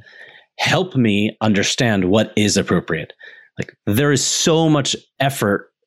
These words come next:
just to get to that understanding, 'cause I, I, this used to be a really challenging problem when things like Control Tower didn't exist, when Amazon Managed Services didn't exist. But, but there are these, and, and well-architected framework,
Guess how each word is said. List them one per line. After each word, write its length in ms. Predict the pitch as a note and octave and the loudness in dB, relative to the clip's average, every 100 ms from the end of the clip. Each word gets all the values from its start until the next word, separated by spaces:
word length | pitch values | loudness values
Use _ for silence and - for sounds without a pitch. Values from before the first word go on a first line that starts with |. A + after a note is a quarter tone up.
| _ _ _ | _ _ _
just 280 | - F3+ - | 0 0 2
to 80 | C#3+ | 0
get 280 | A2+ C3+ - | 0 -2 -2
to 100 | A#2 | -2
that 340 | F#2 G2+ G#2+ - | 0 0 0 0
understanding, 680 | G2+ F#2 - G#2 G#2 D#3 D#3+ | 0 0 0 0 2 0 2
'cause 300 | B2 - - - - - - - _ | 0 -2 -6 -12 -14 -14 -14 -16 _
I, 120 | - - | -6 -4
I, 80 | - | -2
this 260 | C3+ G#3 - | 2 2 2
used 160 | A3 G#3 | 2 2
to 80 | |
be 120 | D#3 D3 | 2 4
a 60 | |
really 380 | A#2+ F3+ B3 A3+ | 4 4 6 4
challenging 520 | A3+ C#3 A#2+ G#2 F#2+ | 4 0 2 2 0
problem 520 | A2 A#2+ F2 D#2+ E2+ _ _ _ _ - | 0 -2 -2 -6 -8 _ _ _ _ 0
when 480 | B2+ B2+ A#2 A2+ | 2 4 4 2
things 320 | G#2+ D3+ B2 A#2 | 2 0 2 0
like 160 | G#2+ | 0
Control 340 | B2 A#2+ C3 A#2+ | 0 0 0 0
Tower 300 | G2+ G2+ F#2 | 0 0 0
didn't 260 | G2+ F#2 | 0 0
exist, 420 | F2 - F2+ - | 0 0 -2 0
when 220 | A2 G#2 G#2 | 0 0 0
Amazon 480 | A#2 B2 A#2 A#2+ | 2 2 2 2
Managed 300 | A2+ A2 G2+ | 2 2 -2
Services 420 | - C3 A#2 - F#2 | 0 0 0 0 0
didn't 280 | G#2 F2+ | 0 2
exist. 460 | F2 - F2 D#2 - - - - - | 0 0 -2 -2 -6 -12 -14 -18 -4
But, 300 | B2+ - - | -4 -4 -8
but 220 | C#3 C#3 _ - | -8 -8 _ -4
there 260 | C3+ C3 | 0 2
are 240 | B2 F3+ F3+ | 2 2 2
these, 480 | A2+ F#2+ F2+ - - _ - | 2 2 0 -4 -8 _ -2
and, 360 | A#2 A#2+ A2+ | -2 2 2
and 160 | A2 A2 | 4 4
well-architected 600 | G#2+ B2 B2+ B2+ C3 C3+ | 4 2 0 -2 0 -2
framework, 480 | - C#3 C3 E2+ | 0 2 2 0